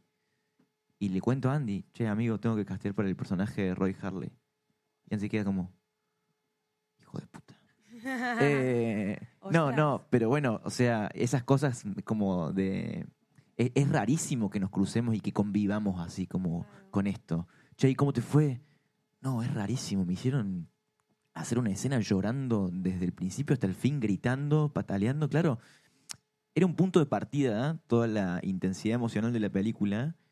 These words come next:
Speaker 1: que era, eh, totalmente novedoso y, y, y difícil de poner como en herramientas, eh, como no hay técnica
Speaker 2: Cercanas.
Speaker 1: suficiente que, que, que nos lleve a eso, digamos, a
Speaker 2: Así
Speaker 1: ese
Speaker 2: es.
Speaker 1: estado de,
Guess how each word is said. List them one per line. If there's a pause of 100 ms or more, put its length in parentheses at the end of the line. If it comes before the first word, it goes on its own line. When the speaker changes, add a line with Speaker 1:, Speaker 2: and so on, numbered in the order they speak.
(920)
Speaker 1:
que
era,
eh, (640)
totalmente
novedoso
y,
y,
y
difícil
de
poner
como
en
herramientas, (520)
eh, (540)
como
no
hay
técnica
Speaker 2:
Cercanas.
Speaker 1:
suficiente
que,
que,
que
nos
lleve
a
eso,
digamos,
a
Speaker 2:
Así
Speaker 1:
ese
Speaker 2:
es.
Speaker 1:
estado
de,